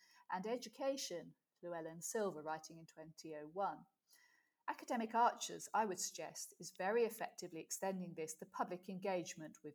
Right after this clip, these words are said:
research. Guerrilla engagement, perhaps. But Academic Archers does even more than that,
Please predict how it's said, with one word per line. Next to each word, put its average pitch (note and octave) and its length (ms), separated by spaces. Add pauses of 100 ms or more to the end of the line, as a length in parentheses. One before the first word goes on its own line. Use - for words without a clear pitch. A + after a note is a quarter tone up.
research. - 640 (500)
Guerrilla D#3 420
engagement, E3 600 (120)
perhaps. - 540 (1300)
But A#3+ 100
Academic D#4 600
Archers E3 480
does F#3+ 260
even G3+ 240
more G3+ 180
than F#3 140
that, D3+ 180